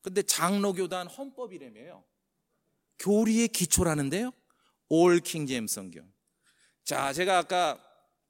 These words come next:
중간에 이제 달리면서 급한 분들은 귀가하시라 했는데 끝까지 견디면 좋은 게 있습니다. 어, 우리나라 주요 장로교단에서 총회 공식 문서에 얼마나 킹제임스 흠정력 성경을 지지하고 있는지를 오늘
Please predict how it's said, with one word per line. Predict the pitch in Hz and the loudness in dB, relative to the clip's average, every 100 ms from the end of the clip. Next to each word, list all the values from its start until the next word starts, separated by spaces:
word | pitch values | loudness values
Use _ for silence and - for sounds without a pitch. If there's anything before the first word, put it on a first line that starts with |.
| - _ - | -20 _ -16
중간에 | 147 156 160 | -8 -4 -2
이제 | 156 143 | -4 -6
달리면서 | - 139 151 151 139 131 135 131 120 _ _ _ | -4 -6 -4 -8 -8 -10 -8 -10 -12 _ _ _
급한 | - 156 180 160 | -18 -12 -12 -12
분들은 | 151 147 127 | -12 -12 -10
귀가하시라 | 147 160 156 156 147 | -6 -4 -4 -2 -2
했는데 | 127 113 110 147 117 90 _ _ | -4 -8 -4 -4 -4 -12 _ _
끝까지 | 190 190 202 175 | -12 -2 -2 0
견디면 | 156 143 147 | -4 -4 -8
좋은 | 127 123 | -8 -10
게 | 123 | -10
있습니다. | 120 - 107 92 117 175 _ _ _ _ _ | -8 -8 -10 -16 -20 -20 _ _ _ _ _
어, | - 98 92 107 | -14 -10 -10 -6
우리나라 | 156 160 156 | -4 0 0
주요 | 151 180 180 | 0 0 0
장로교단에서 | 180 143 156 160 143 135 135 120 113 131 180 214 _ _ _ _ | 0 -4 -4 -6 -4 -4 -4 -4 -6 -8 -12 -16 _ _ _ _
총회 | - 254 254 240 226 | -12 -8 -8 -8 -10
공식 | 220 156 156 170 | -8 -10 -8 -10
문서에 | 156 117 123 127 127 151 - | -10 -10 -8 -6 -4 -6 -6
얼마나 | 123 147 151 151 | -6 -4 -8 -8
킹제임스 | - 202 185 175 160 | -8 -8 -6 -6 -8
흠정력 | 175 175 170 156 | -8 -8 -10 -10
성경을 | - 131 117 120 127 | -10 -10 -12 -12 -8
지지하고 | 165 143 180 165 147 | -8 -4 -6 -4 -6
있는지를 | 120 113 101 127 | -8 -8 -8 -10
오늘 | 113 151 | -8 -10